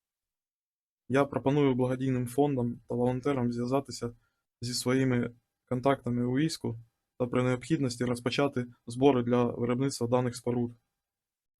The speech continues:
З питань проєктування та виробництва подібних споруд прошу звертатися до мене. Електронна пошта вказана в описі даного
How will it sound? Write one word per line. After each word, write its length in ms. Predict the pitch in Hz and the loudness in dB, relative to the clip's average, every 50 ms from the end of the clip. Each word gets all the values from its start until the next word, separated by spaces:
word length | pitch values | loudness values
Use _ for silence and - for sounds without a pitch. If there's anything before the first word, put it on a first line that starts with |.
| _ _ _ _ | _ _ _ _
З 100 | - - | -18 -16
питань 440 | _ - 135 135 - 139 135 135 123 | _ -6 -4 0 2 2 2 2 -2
проєктування 840 | 120 _ 135 131 135 131 - - 139 135 143 139 135 135 127 123 123 | -8 _ -2 0 0 -2 0 0 0 2 2 2 2 0 -2 -4 -6
та 280 | 123 123 131 127 123 | -4 -2 0 0 0
виробництва 680 | - - - 127 131 127 135 123 127 131 127 - - 117 | -2 -6 -8 -8 -6 -6 -6 -6 -6 -6 -6 -6 -8 -10
подібних 480 | 117 - 123 120 127 131 127 127 120 123 | -10 -10 -10 -8 -8 -8 -8 -10 -10 -12
споруд 380 | - _ - 131 139 156 165 - - _ _ _ _ _ _ _ _ _ _ _ _ | -14 _ -8 -4 -4 -4 -4 -4 -10 _ _ _ _ _ _ _ _ _ _ _ _
прошу 280 | - 135 135 - - 123 | -4 -4 -4 -2 -4 -8
звертатися 640 | 117 123 127 123 - 143 139 135 - 120 - 120 | -6 -6 -8 -4 0 -2 -2 0 -2 -8 -6 -6
до 160 | 117 120 120 | -4 -4 -4
мене. 420 | 123 123 123 120 117 113 117 113 - _ _ _ _ _ _ _ _ _ _ _ _ _ _ _ _ _ _ _ _ _ _ _ _ _ _ _ _ _ _ - | -2 -2 -2 -4 -4 -6 -8 -10 -14 _ _ _ _ _ _ _ _ _ _ _ _ _ _ _ _ _ _ _ _ _ _ _ _ _ _ _ _ _ _ -4
Електронна 500 | 123 127 127 - - 135 127 123 123 120 | -4 -4 -4 -4 -4 -4 -2 -2 -2 -4
пошта 340 | 123 147 156 151 - 139 | -2 -2 -2 -2 -2 -6
вказана 500 | 120 117 120 131 135 127 123 117 117 117 | -6 -4 -2 -4 -2 -2 -2 -4 -2 -2
в 60 | 113 120 | -2 -2
описі 360 | 131 127 127 120 - - 117 | -4 -4 -6 -8 -8 -8 -6
даного 480 | 113 117 120 120 117 117 117 117 117 | -6 -4 -4 -4 -6 -8 -8 -10 -12